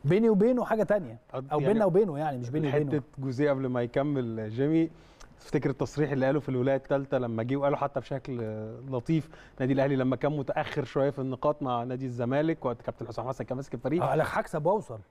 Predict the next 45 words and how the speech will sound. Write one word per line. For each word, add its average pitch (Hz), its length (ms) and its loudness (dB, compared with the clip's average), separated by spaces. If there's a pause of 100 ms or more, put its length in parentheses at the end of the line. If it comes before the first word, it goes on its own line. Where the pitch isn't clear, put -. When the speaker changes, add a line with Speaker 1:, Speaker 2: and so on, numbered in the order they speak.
Speaker 2:
لا، 160 360 -2
Speaker 1:
هاخد - 180 -4
Speaker 2:
قال، 160 100 2
Speaker 1:
البطولة". 214 340 2
Speaker 2:
قال 190 200 0
حتة 190 300 0
كده 190 360 2
للناس، 160 420 -4
آه، 147 240 0 (120)
وهو 170 180 2
في 160 140 -2
الآخر 139 560 -2
المؤتمر 151 380 0
راح 139 80 0
بضحك 147 300 0
كده 139 300 -4
قال 156 140 0
إيه؟ 156 160 -2 (800)
"الفرق 170 300 0
بس 190 200 0
تمسك 202 320 -2
شيكابالا 165 460 0
ومالكوش 170 360 -2
دعوة 165 200 2
بالباقي"، 120 300 -4 (340)
لأن 117 120 -4
وقتها 131 240 0
شيكابالا 175 500 0
كان 143 160 0
مع 143 180 4
Speaker 1:
آه. 170 180 4
Speaker 2:
الزمالك 175 420 2
وكابتن 147 340 -8
حسام 170 240 -8
حسن 185 320 -2 (460)
هو 180 240 4
محور 180 380 -2
أداء 170 220 -4
الفريق 165 340 -6
في - 80 -16
الكور 175 380 -2
الثابتة، 151 560 -2
بيعمل 135 460 -2
لهم 175 240 4 (260)
صناعة 170 400 0